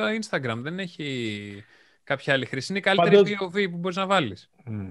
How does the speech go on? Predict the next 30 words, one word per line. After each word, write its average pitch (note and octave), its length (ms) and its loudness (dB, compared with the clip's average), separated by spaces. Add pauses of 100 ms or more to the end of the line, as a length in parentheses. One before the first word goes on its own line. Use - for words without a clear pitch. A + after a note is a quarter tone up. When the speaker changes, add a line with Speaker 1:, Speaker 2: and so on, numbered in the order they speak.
(120)
Speaker 2:
Πάντως, E3+ 340 2
παρεμπιπτόντως, D3 800 4
να D3 100 2
σου - 120 -10
πω C3+ 100 -4
κάτι, B2 560 -2
Κώστα C#3+ 300 -2
και B2 340 -2
Τίμο, D#3 280 -4
να B2 140 -6
σου - 100 -14
πω, C#3+ 300 2
ε, A#2+ 260 4 (540)
πιστεύω D#3 380 0
ειλικρινά D3 320 -2
ότι D#3 140 2
υπάρχει D#3 300 -2
πάρα F3 260 2
πολλοί C3+ 320 -2
κόσμος A#2 640 -4 (460)
Speaker 1:
Ναι. A#2 240 -8
Speaker 2:
που C#3+ 160 -6
δεν F#3 220 4
ξέρει E3 420 6
ότι C3+ 260 0
το C3+ 120 -2
Instagram B2 580 0
ανήκει A2+ 300 -2
στο - 200 -6
Facebook. F#2 320 -6